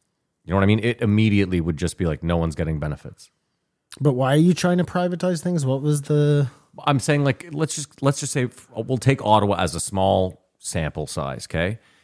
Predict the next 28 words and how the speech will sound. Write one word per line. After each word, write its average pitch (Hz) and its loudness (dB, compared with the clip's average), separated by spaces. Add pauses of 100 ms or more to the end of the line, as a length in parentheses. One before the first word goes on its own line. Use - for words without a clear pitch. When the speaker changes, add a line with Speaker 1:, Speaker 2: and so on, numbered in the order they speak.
(140)
Speaker 1:
If 92 0
you 104 2
were 120 2
to 117 0
privatize 98 0 (200)
public 85 -2
transportation, 85 -6 (840)
like, 76 -2
B 120 4
C 113 -2
has 90 2
privatized 87 0
their 87 -4
public 85 -4
transportation. 82 -6
It 110 -4
runs 95 0 (120)
way 101 0
better. 78 -6 (1080)
Because, 107 0
again, 98 0
there's 78 -4
checks - -4
and 95 -2
balances. 92 0
It's 78 -8
not 104 -2
just - -8